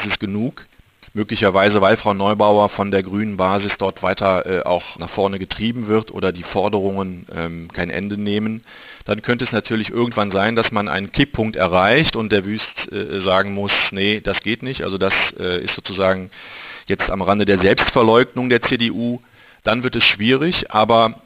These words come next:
ich, ähm, prognostiziere, dass dieser Punkt in den Verhandlungen nicht erreicht wird. Mona Neubauer steht vor einer großen Bewährungsprobe,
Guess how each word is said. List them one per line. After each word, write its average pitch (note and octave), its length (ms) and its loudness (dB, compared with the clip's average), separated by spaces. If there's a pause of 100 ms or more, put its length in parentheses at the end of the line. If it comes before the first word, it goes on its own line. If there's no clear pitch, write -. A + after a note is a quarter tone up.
(100)
ich, - 440 -6
ähm, G#2 440 0
prognostiziere, A2 840 -2
dass G#2 180 2 (320)
dieser G#2+ 200 0
Punkt A2 380 -4
in G2+ 220 -6
den F#2+ 320 -4 (100)
Verhandlungen F#2+ 460 -6
nicht - 240 -4
erreicht A#2+ 540 2
wird. A#2 280 4 (760)
Mona G#2+ 260 -2
Neubauer A#2+ 520 6
steht B2+ 220 2
vor A#2 160 0
einer G#2+ 140 2
großen B2 460 2
Bewährungsprobe, B2+ 1080 0